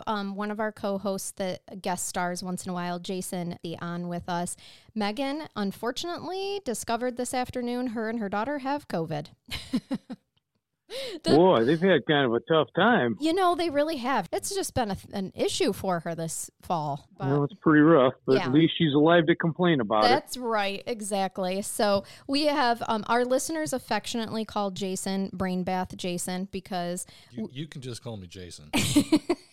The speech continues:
Speaker 1: Uh, so
Speaker 2: Okay. Do you have your bleep machine on just in case,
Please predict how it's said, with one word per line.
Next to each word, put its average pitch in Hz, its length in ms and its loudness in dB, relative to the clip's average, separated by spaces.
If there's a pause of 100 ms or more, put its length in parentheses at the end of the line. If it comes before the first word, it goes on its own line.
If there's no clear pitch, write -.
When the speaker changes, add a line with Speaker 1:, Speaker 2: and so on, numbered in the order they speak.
(920)
Speaker 1:
Uh, 320 320 -4
so 233 360 -4 (280)
Speaker 2:
Okay. 127 320 4
Do 131 100 2
you 143 180 8
have 147 260 6
your 135 180 6
bleep 147 380 4
machine 165 640 4
on 160 280 4
just 139 260 2
in 254 100 4
case, 147 300 4